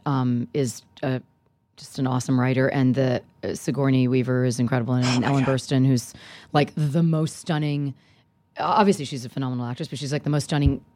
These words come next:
Speaker 1: almost eighty-year-old woman you've ever seen, but not even like she's stunning for that age. She's just one of the most amazing people on the planet, and, uh, if I could ever be remotely as cool as her at any point, I'd be so happy. Um, Kieran Hines, who's incredible, and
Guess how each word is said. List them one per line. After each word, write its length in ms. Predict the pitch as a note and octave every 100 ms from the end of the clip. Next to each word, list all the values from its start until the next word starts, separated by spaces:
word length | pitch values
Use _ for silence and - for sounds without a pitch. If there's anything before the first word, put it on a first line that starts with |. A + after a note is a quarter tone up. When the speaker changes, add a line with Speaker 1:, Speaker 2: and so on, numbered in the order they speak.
| _ _
Speaker 1:
almost 380 | D3 C#3 C#3 -
eighty-year-old 400 | B2+ B2+ B2+ A#2+
woman 160 | B2+ B2+
you've 120 | C3
ever 160 | C#3
seen, 180 | C#3+ D#3
but 100 | F3
not 120 | G3 A3+
even 120 | G3+
like 140 | F3
she's 180 | - D#3
stunning 300 | - D#3 D3+
for 240 | C#3 D3+ C#3
that 140 | C3+
age. 340 | C3+ D#3 F3+ - - -
She's 220 | - F#3+
just 140 | E3 E3
one 100 | C#3+
of 40 |
the 40 | C#3
most 400 | B2+ - - - _ _ _ _ D3
amazing 440 | C#3+ C3+ C3+ B2+
people 240 | C3+ C3
on 100 | A#2+
the 60 | A2+
planet, 420 | - B2+ B2+ B2+
and, 340 | B2 A#2+ - -
uh, 380 | - - - - - -
if 140 | -
I 60 | C3
could 140 | C#3
ever 200 | - B2+
be 260 | A#2+ B2 A#2 -
remotely 380 | C3+ C3 C3+
as 80 | B2
cool 180 | - B2
as 80 | B2
her 200 | C3 B2
at 100 | - - B2+
any 160 | B2+
point, 240 | B2 C3+ B2+
I'd 120 | A#2
be 60 | A#2+
so 120 | A#2+
happy. 260 | A#2+ D3+ D3+ - - - -
Um, 220 | F#3 E3
Kieran 260 | E3 F#3+ E3
Hines, 560 | C3+ D3 D3 D#3 D#3+ -
who's 280 | D3+ C3+ D3+
incredible, 640 | C3+ D#3 C#3+ C#3+ C#3+ C#3
and 180 | B2+